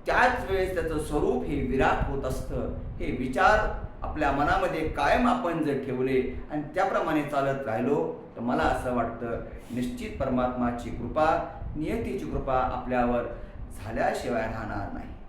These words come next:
आज इथेच, उद्या एक नवीन विषय, नवीन विचार,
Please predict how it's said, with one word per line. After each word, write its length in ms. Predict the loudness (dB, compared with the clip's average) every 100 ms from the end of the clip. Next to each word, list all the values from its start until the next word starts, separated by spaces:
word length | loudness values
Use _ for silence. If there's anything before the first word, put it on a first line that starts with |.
| -16 -16 -10 -6
आज 360 | -4 -4 -4
इथेच, 480 | -2 0 2 0 -6 -10 -8 -8 -6 -4
उद्या 460 | 0 2 2 -2
एक 80 | -4 0
नवीन 360 | 2 2 -2
विषय, 440 | -4 -2 -2 -2 -4 -10 -12 -10 -6
नवीन 360 | -2 0 2
विचार, 580 | 2 2 2 2 0 -4